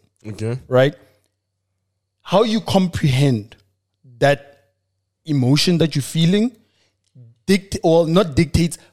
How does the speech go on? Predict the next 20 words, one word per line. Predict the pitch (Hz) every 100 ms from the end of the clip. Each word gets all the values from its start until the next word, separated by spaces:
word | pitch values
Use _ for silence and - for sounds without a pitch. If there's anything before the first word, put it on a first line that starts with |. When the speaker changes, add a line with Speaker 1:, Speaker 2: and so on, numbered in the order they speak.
| -
Speaker 2:
but | 160 - -
it, | 175 - _
it | 185
is | 175
the, | 151 165 -
it | 175
is | 165 139
the | 160 151 151 - -
differentiating | 175 214 190 185 - 180 175 170
factor | - 143 - 131
between | 120 127 - 156
how | 143 - 151
you're | 175 165
going | 127 131
to | 127 -
act | 131 120 - - - -
about | 127 123
how | 117
you're | 127 110
feeling. | 139 123